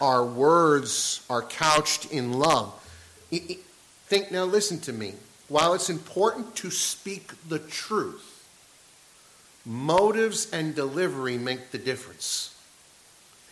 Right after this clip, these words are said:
If you are speaking the truth and it's in love,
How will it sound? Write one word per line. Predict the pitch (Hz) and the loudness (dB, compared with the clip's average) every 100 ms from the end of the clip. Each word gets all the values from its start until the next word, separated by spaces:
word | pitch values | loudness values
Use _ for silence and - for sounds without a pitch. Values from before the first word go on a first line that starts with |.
| - - - - | -20 -20 -20 -8
If | 143 - 139 | -8 -8 -12
you | 165 226 240 | -6 0 4
are | 190 | 6
speaking | - - 196 190 202 | 4 0 -4 -4 0
the | 185 | 0
truth | 180 - - 214 156 147 - - | 0 -4 -2 2 4 2 -4 -4
and | 156 | -2
it's | 147 147 - | -2 -4 -6
in | 170 147 135 | -4 -4 -2
love, | 135 147 180 214 170 147 147 | -2 2 6 8 8 6 4